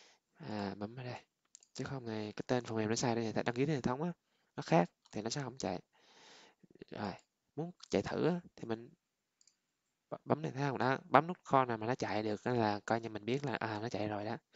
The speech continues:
Ở đây anh em có thể để ý một vấn đề khác là sau khi chụp màn hình xong á, thì nó sẽ lưu vào đâu?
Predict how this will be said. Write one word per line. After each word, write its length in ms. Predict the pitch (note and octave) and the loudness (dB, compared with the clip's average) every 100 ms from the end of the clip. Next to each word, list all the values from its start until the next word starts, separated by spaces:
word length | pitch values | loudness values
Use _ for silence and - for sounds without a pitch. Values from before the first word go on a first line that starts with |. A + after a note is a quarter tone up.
| - - - - - - _ _ _ _ - - - - | -20 -18 -16 -16 -18 -20 _ _ _ _ -20 -16 -14 4
Ở 120 | C#3+ | 6
đây 120 | C#3+ | 8
anh 120 | C3 | 6
em 140 | C#3 C3+ | 2 -2
có 80 | |
thể 240 | C3 C#3 C3+ | 0 2 4
để 140 | C3 | 4
ý 120 | D#3 | 4
một 140 | F3 C#3 | 2 -2
vấn 120 | D#3 | -2
đề 120 | C3+ | -2
khác 280 | A2+ D#3 F3 _ _ _ _ _ _ _ | 0 0 0 _ _ _ _ _ _ _
là 240 | A#2 A2+ | -2 0
sau 240 | - - C#3+ | 4 4 4
khi 80 | |
chụp 180 | C#3+ A#2+ - | -2 -4 -2
màn 140 | A#2+ | -6
hình 180 | A#2 A#2 | -6 -6
xong 320 | - C#3 D3+ | -4 -4 -6
á, 60 | E3+ - _ _ _ _ _ | -8 -10 _ _ _ _ _
thì 120 | - B2 | -8 -6
nó 100 | C3+ | 0
sẽ 120 | D#3+ | 4
lưu 240 | D#3 D3 | 4 4
vào 140 | B2+ B2 | 0 0
đâu? 240 | C#3+ A#2 | -2 -4